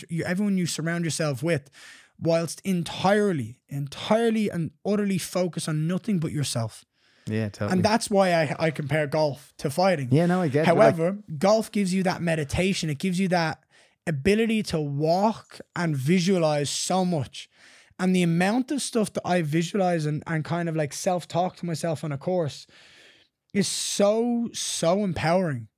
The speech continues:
Speaker 1: to my life outside of fighting, as well as fighting. I'll often come home to my wife and my team and I'll sit there and go, "Right, I was on the golf course, I thought of X, Y, and Z, and we need to action X now. Y and Z can be done later. But also,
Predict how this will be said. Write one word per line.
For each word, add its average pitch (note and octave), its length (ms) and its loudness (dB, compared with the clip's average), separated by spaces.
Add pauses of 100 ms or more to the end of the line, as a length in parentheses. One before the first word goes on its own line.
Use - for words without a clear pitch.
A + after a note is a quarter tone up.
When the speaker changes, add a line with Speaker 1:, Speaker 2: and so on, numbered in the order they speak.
(580)
Speaker 1:
to - 100 0
my D#3 220 4
life E3+ 500 0 (880)
outside F#3 600 0
of C#3+ 80 -2
fighting, D#3 420 -4 (600)
as E3+ 200 2
well F#3+ 220 0
as E3+ 220 -2 (220)
fighting. F#3 360 0
I'll F#3 120 0
often G3 280 -2
come E3 140 0
home F3 240 -2
to - 80 -8
my E3 140 -4
wife D#3+ 360 -2
and D3 180 -6 (240)
my D3 140 0
team E3+ 260 -2
and D#3+ 60 -4
I'll C#3+ 80 -2
sit E3+ 160 -4
there E3+ 80 0
and D#3 80 0
go, C#3+ 60 2
"Right, D#3+ 240 4
I C3+ 40 -6
was D3 100 -2
on F3 100 2
the G#3 80 0
golf F3 220 2
course, E3 200 -2
I - 20 -2
thought D3+ 200 0
of - 80 -6
X, - 220 -2
Y, F3+ 140 2
and D3+ 100 0
Z, D3 80 0
and D3 140 0
we D3+ 80 0
need E3+ 120 2
to - 120 -6
action E3+ 380 -4
X - 320 -4
now. D3+ 360 0 (440)
Y F3+ 180 4
and F#3+ 140 0
Z E3 220 -4
can E3 100 -2
be D#3+ 60 0
done D#3 240 2
later. D#3 260 2
But D#3+ 160 0
also, F#3 440 0